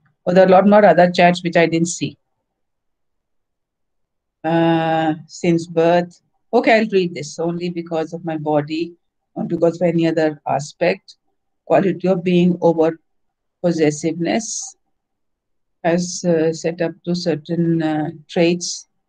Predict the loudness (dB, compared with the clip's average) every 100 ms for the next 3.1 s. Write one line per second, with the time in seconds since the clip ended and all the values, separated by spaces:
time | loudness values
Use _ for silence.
0 | _ _ _ _ _ _ _ _ -4 -4
1 | 0 0 0 0 -4 -2 -4 -4 0 2
2 | 2 2 0 0 0 -2 -2 -2 -2 -4